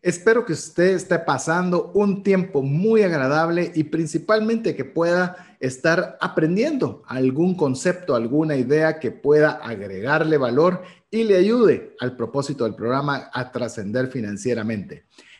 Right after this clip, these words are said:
Estamos conversando sobre lo que son las últimas dos propiedades de, que vale la pena considerar a cualquier tipo de dinero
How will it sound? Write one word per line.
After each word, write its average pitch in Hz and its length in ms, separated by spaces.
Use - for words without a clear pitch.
Estamos 147 400
conversando 151 840
sobre 104 580
lo 117 260
que 117 140
son 170 400
las 120 180
últimas 208 400
dos 180 200
propiedades 151 1000
de, 107 640
que 110 60
vale 139 240
la - 160
pena 151 240
considerar 117 420
a - 80
cualquier 147 440
tipo 170 240
de 208 80
dinero 202 400